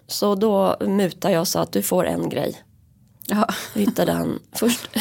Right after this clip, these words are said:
Speaker 1: en låsmekanism.
Speaker 2: En
Speaker 1: Jag bara,
Speaker 2: låsmekanism?
Speaker 1: "Vad ska du ha den här till?"
Speaker 2: Ja, han vill, ja, alltså på själva loppisen.
Speaker 1: Mm.
Speaker 2: Ja, gud, det här, den taktiken kör jag
Speaker 1: Ja,
Speaker 2: jämt med.
Speaker 1: och sen en teaterkikare.
Speaker 2: Mm.
Speaker 1: Som var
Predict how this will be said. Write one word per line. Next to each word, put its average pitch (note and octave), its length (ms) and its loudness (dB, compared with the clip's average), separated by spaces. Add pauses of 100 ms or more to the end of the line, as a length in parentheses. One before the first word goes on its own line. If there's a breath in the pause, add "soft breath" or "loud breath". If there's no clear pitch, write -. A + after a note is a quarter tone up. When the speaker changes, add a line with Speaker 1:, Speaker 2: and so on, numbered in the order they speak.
(160)
Speaker 1:
en A3 140 2
låsmekanism. G3 960 -2 (640)
Speaker 2:
En G#3+ 240 2
Speaker 1:
Jag A#3 120 0
bara, - 60 2
Speaker 2:
låsmekanism? G3 220 2
Speaker 1:
"Vad A#3 120 2
ska B3 140 2
du B3 60 6
ha B3 240 2
den A#3+ 180 0
här C4 220 2
till?" - 360 -8 (420 soft breath)
Speaker 2:
Ja, C4+ 120 6
han B3+ 300 6
vill, A#3 300 2
ja, A3 360 6 (160)
alltså G3 220 2
på G#3 240 2
själva F#3 240 4
loppisen. G3+ 500 2
Speaker 1:
Mm. C4 200 0
Speaker 2:
Ja, F#3 200 4 (120)
gud, F3+ 200 2
det F3+ 80 2
här, F3 400 2
den E3 240 0
taktiken - 480 -6
kör A2+ 200 -4
jag - 180 -4
Speaker 1:
Ja, G#3+ 80 2
Speaker 2:
jämt - 280 -4
med. A#3+ 100 2
Speaker 1:
och A3+ 60 2
sen G3 560 0
en G3 140 2
teaterkikare. - 800 -2 (320)
Speaker 2:
Mm. G3 120 4
Speaker 1:
Som C4 180 4
var C4 120 2